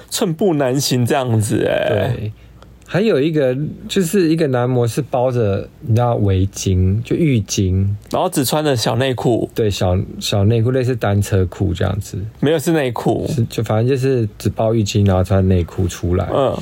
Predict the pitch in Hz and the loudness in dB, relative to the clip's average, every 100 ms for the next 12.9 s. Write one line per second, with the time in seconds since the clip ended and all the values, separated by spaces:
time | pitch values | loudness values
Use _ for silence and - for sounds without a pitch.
0 | - - - - - 127 127 180 151 - | -8 -16 -16 -18 -8 -2 0 0 -2 -2
1 | 180 156 165 - 160 127 175 143 120 107 | 0 2 0 0 -2 0 0 2 2 2
2 | 139 117 104 92 95 85 95 85 90 87 | 2 2 0 0 0 0 0 2 2 4
3 | 92 101 113 117 120 107 92 - 98 95 | 2 2 2 2 0 0 0 0 2 2
4 | 117 101 92 107 101 98 110 110 101 104 | 2 2 2 2 2 2 0 0 2 2
5 | 95 87 - - 110 101 101 - 95 95 | 2 0 -4 -6 -2 -2 -2 0 0 2
6 | 98 98 101 - - - - - 190 131 | 2 2 0 -10 -18 -20 -10 -2 0 2
7 | 98 92 - - 90 90 101 - - 110 | 2 0 -2 0 2 2 0 -4 -2 2
8 | 101 90 110 104 101 - 98 85 95 104 | 2 0 0 2 0 -2 -4 -2 -2 -2
9 | 101 - - - 165 143 135 131 131 120 | -4 -6 -16 -8 -4 -2 0 0 2 2
10 | 98 101 110 92 107 104 98 - 107 87 | 2 2 2 0 2 2 0 0 -2 0
11 | 95 101 110 90 - - 147 180 - - | 0 2 0 0 -4 -2 0 0 0 -2
12 | 127 127 131 127 117 - 117 120 | 0 0 0 -2 -2 -2 -2 -2